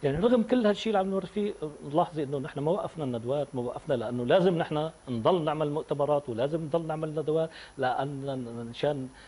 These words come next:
يشوف العالم نحن ما بنتأثر بأي شيء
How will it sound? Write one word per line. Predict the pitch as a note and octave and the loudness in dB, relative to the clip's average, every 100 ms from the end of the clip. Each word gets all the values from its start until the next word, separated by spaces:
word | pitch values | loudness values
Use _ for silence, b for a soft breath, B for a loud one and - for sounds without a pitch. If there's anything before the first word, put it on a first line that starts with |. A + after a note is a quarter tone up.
| B | B
يشوف | B2+ - G3 G3 | -8 0 2 4
العالم | F3 F#3+ E3+ | 4 4 2
نحن | D#3 - D3+ - C#3+ B2+ A#2+ A#2+ A#2+ B2 | -4 -6 -6 -6 -8 -8 -8 -10 -8 0
ما | D#3 | 2
بنتأثر | F#3+ F3 F3 - D#3+ D#3+ C3 | 2 0 -4 -2 -2 -2 -6
بأي | C3+ D#3+ | -2 0
شيء | D3 D#3+ E3+ | 0 -4 -6